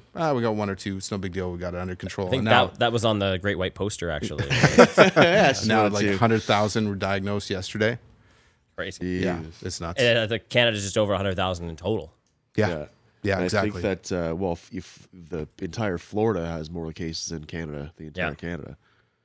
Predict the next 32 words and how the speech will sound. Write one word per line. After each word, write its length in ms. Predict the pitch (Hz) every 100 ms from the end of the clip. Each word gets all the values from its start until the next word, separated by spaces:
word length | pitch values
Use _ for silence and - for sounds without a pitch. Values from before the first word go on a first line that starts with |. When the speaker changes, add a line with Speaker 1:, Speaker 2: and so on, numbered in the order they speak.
| _ _
Speaker 1:
And 100 | 107
now 160 | 117 117
they're 140 | 117
lobbying, 540 | 110 107 107 101 95 90 -
the, 240 | 95 92
the 80 | 101
U 140 | 101 101
S 200 | 101 -
is 100 | 90
lobbying 380 | 104 98 95 92
hard 160 | 98
to 80 | 92
get 140 | 90 90
the, 200 | 90 80 -
the 80 | 87
border 360 | 95 92 82 - _ _
to 240 | - 87 -
Canada 360 | 98 101 90
open. 140 | 78 87
Speaker 3:
Yeah, 140 | 82 80
not 140 | 87
a 20 |
chance. 380 | 82 87 82 80
Speaker 1:
But 120 | 98
because 420 | 104 - 110 95 -
they, 260 | 101 95 90 - 95 -
they 140 | 104 98
want 320 | 95 98 92
the, 160 | 98 90
the 160 | 92
tourists 500 | - 120 107 82 -
to, 100 | -